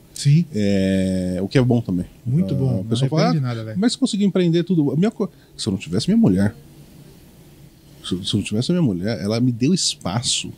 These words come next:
Speaker 2: pra eu fazer.
Speaker 1: É isso aí.
Speaker 2: Ajudou com as crianças e deu espaço. Se eu não tivesse ela, eu não tava aqui.
Speaker 1: E, e vo-,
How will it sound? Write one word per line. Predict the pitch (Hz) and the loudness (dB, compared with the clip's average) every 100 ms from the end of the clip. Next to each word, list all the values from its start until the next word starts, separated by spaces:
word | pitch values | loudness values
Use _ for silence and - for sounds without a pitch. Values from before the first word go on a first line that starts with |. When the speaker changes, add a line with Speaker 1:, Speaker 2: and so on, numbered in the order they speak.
| - | -6
Speaker 2:
pra | 98 | -2
eu | 101 | 2
fazer. | 110 95 90 131 - - - | 2 2 0 -2 -6 -12 -4
Speaker 1:
É | 123 | -2
isso | - 202 | -2 -2
aí. | 190 - - - - | -2 -4 -20 -16 -6
Speaker 2:
Ajudou | 104 107 131 | -2 0 0
com | 135 | -2
as | - | -4
crianças | 117 98 117 151 156 | 0 2 2 2 0
e | 135 | 0
deu | 104 123 220 | 0 0 2
espaço. | - - 107 107 - | 0 -4 -6 -4 -2
Se | |
eu | |
não | 107 | -2
tivesse | - 107 143 - 131 | -2 0 0 2 2
ela, | 104 165 | 4 4
eu | 160 | 4
não | 175 | 2
tava | 202 - 135 175 | 0 0 2 2
aqui. | 226 - 135 - - - - - - - - - | 0 2 0 0 -10 -20 -20 -20 -20 -20 -20 -8
Speaker 1:
E, | 117 | -6
e | 117 120 | -4 -4
vo-, | 120 | -4